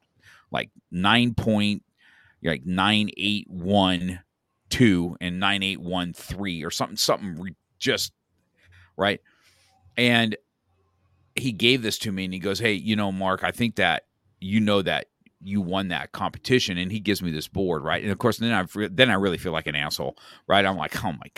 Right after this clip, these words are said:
gosh." And, uh, uh, and then we only, uh,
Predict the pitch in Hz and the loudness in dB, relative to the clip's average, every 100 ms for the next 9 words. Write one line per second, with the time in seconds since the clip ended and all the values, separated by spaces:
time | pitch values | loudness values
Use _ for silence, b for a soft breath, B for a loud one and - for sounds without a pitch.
0 | - - - B B B 104 143 123 110 | -20 -16 -18 B B B 4 6 8 8
1 | 90 - B B B B _ - 104 101 | 6 2 B B B B _ 0 2 4
2 | 92 - 107 123 147 143 131 123 113 104 | 2 -2 2 4 6 6 4 4 4 4
3 | 95 | 2